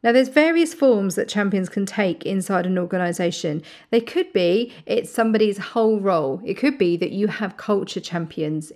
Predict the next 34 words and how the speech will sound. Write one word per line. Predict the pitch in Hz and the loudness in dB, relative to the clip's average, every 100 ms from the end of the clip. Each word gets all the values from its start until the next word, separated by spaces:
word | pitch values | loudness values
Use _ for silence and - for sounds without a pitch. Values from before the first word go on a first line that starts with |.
| - | -10
in | 170 165 | -8 -8
place. | - 165 143 - - - _ _ _ _ _ _ _ | -6 -4 -4 -10 -20 -20 _ _ _ _ _ _ _
If | - 311 - | 2 2 2
you | 311 320 | 0 2
do, | 247 185 160 196 262 - _ _ - | 4 4 4 2 -2 -8 _ _ -4
are | 196 | -2
they | 185 220 247 269 | 0 2 4 4
really | 226 226 220 208 | 4 4 4 0
clear | - 208 170 151 156 156 | -2 0 2 2 0 -4
what | - 160 | -4 0
their | 160 160 | 0 0
role | 170 160 147 | 0 0 2
is? | 117 101 - - _ _ _ _ _ _ _ _ _ _ _ - | 0 -2 -6 -20 _ _ _ _ _ _ _ _ _ _ _ -8
I | |
really | 180 175 202 208 202 | -4 2 4 4 2
hope | - 185 170 | 0 0 0
that | 170 | 0
you're | 175 | 0
nodding | 180 180 170 160 165 | 0 0 0 -2 -2
as | 160 | -2
you're | |
listening | 160 160 - 160 | -2 -2 -4 -6
to | 160 - | -6 -6
this. | 165 165 - | -4 -4 -4
I | - | -2
really | 208 220 | 4 4
hope | 208 180 | 4 0
you're | 190 | -4
going, | 180 165 190 | -4 -4 -4
"Yes, | 240 208 - | -6 -8 -4
we've | 220 | 0
got | 233 226 | 0 0
them," | 208 196 | 2 2
and, | 190 | 0